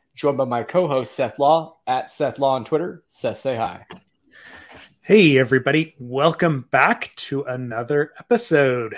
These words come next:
Speaker 2: Ken and I are excited to be here. There's a lot to cover today. Um, there's been a lot that's happening in the industry and in the world that's related to security. So,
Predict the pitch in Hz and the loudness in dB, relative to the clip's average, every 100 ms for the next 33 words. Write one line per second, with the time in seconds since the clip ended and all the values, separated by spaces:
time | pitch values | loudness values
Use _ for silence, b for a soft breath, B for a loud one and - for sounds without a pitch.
0 | B B B _ 139 135 127 127 127 117 | B B B _ -8 -6 -4 -2 -2 -4
1 | - 139 127 123 117 139 143 143 139 123 | -4 -2 -2 -6 -8 -8 -4 2 2 2
2 | 123 123 113 113 123 131 - 123 - 143 | -6 -6 -10 -6 -4 -4 -6 -16 -6 -4
3 | 139 135 - 131 131 127 127 127 123 117 | -2 -4 -2 -2 -2 -2 -4 -8 -10 -10
4 | 117 107 _ 127 117 - 190 135 123 160 | -10 -14 _ -16 -16 -4 -2 0 2 2
5 | 139 - - 151 190 202 202 190 175 _ | 0 -8 -4 -2 -2 -4 -6 -8 -10 _
6 | 135 131 120 117 143 180 - - 180 175 | -18 -16 -16 -12 -8 -8 -8 -8 -6 -4
7 | 156 113 104 110 113 110 151 208 202 190 | -6 -6 -12 -16 -14 -6 0 4 6 4
8 | 190 - b b b _ 135 - 123 113 | 2 -6 b b b _ -8 -4 -6 -2
9 | 135 180 185 170 - 165 - 165 160 165 | 0 0 -2 -6 -8 -8 -2 0 0 0
10 | 156 - 127 123 117 117 | -2 -4 -6 -6 -6 -10